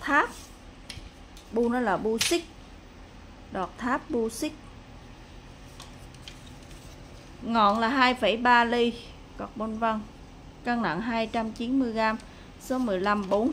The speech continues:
trăm năm mươi ngàn. Số mười sáu. Cái này cũng là một cây, ờ, carbon pha. Trơn. Dài là hai mét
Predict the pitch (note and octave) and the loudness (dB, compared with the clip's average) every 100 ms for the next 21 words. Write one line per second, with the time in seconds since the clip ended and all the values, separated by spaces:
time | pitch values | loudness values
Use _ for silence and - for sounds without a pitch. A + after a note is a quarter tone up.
0 | - A3 G#3+ G#3 G#3 G#3 G3+ F#3 E3+ E3 | 0 0 0 0 0 0 0 2 0 -2
1 | - - - - - - - - - - | -6 -12 0 4 4 2 -8 -14 -14 -14
2 | - - - E4 D4+ A3 - B3 D4 A4 | -16 -14 0 6 6 8 10 12 12 8
3 | - - - B3 A3 F#3 F#3 F3 A#3+ B3 | -2 -10 -2 0 2 0 0 0 0 0
4 | F#3 F3 - G#3+ G#3 G3+ G3+ G3 - - | 0 -2 -2 -2 0 0 -2 -4 -8 -14
5 | - - - - - - - - - - | -16 -16 -16 -16 -16 -12 -10 -10 -12 -16
6 | - - G3 G#3 - A#3+ A3 G#3 - - | -14 -8 -6 -6 0 2 2 2 -4 -12
7 | - - - - - - - - B3 A#3 | -18 -14 -12 -12 -14 -16 -16 0 2 2
8 | G#3+ - - - - - - - - - | 0 -6 -12 -10 -12 -12 -16 -18 -18 -18
9 | - - - - - - - - - - | -18 -18 -18 -18 -18 -18 -18 -18 -18 -18
10 | - - - - - - - - - - | -20 -18 -20 -18 -18 -18 -18 -18 -18 -18
11 | - - - - - - - - - - | -18 -18 -18 -18 -18 -10 -10 -10 -16 0
12 | G3+ F#3+ F#3 F3+ A3 A3 B3+ | 4 6 6 4 4 0 0